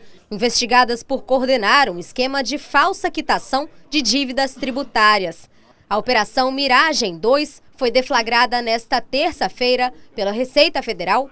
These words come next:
pela Polícia Federal e pelo Ministério Público.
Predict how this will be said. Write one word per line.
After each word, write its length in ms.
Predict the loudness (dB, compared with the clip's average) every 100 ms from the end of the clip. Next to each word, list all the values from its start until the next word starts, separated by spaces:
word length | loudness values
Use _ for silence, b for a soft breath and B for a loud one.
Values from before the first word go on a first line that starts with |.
| -14 -8
pela 240 | -4 -2
Polícia 580 | -2 -2 -2 -2 -2 -4
Federal 500 | -2 0 2 2 0 b b
e 60 | -6
pelo 320 | -4 -2 -2
Ministério 600 | -4 -6 -4 -2 0 -2
Público. 680 | -6 -4 -4 -6 -10 -14